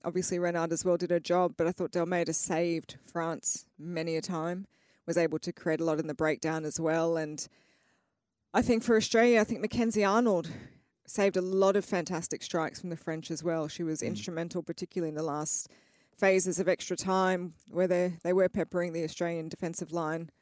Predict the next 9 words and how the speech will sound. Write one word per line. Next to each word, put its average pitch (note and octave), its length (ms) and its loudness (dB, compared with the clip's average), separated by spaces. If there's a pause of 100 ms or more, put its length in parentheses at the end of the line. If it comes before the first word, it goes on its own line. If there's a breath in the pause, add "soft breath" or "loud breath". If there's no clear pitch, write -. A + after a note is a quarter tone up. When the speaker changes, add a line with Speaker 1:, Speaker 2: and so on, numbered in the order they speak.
(640)
Speaker 1:
pretty C4 220 2
solidly. A#3+ 560 4
I, F3 80 2
th-, G3 120 -8
I, F#3 180 -2 (680 loud breath)
I, F3 140 -4 (100)
I F3 60 -8
still G3 320 -2
think - 540 -6